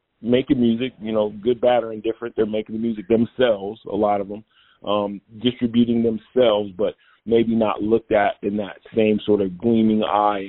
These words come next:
as the Rakims and the, and the, you know, the traditional hip hop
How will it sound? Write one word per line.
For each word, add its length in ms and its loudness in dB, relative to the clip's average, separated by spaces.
as 60 -14
the 100 -6
Rakims 720 2
and 120 -4
the, 80 -6
and 180 2
the, 160 2
you 120 2
know, 300 0
the 80 0
traditional 760 0
hip 220 0
hop 320 0